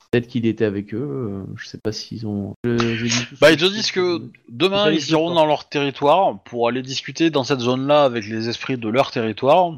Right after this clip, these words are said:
Speaker 2: Tu viendras avec eux.
Speaker 1: Ouais.
Speaker 2: Et, euh... et du coup, ils verront un peu, euh, ce que les esprits, euh, locaux auront à, à dire par rapport à ça, quoi. Et, euh, ben,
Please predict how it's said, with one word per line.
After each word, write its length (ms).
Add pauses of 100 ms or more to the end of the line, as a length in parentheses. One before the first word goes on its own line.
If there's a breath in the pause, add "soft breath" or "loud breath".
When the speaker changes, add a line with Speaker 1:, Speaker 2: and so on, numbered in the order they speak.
Speaker 2:
Tu 160
viendras 260
avec 240
eux. 100 (640 soft breath)
Speaker 1:
Ouais. 80 (480)
Speaker 2:
Et, 180
euh... 920
et 100
du 220
coup, 240
ils 100
verront 360
un 60
peu, 120
euh, 420
ce 100
que 80
les 180
esprits, 380
euh, 240
locaux 460
auront 300
à, 320
à 60
dire 280
par 160
rapport 280
à 60
ça, 180
quoi. 200 (160)
Et, 120
euh, 600
ben, 260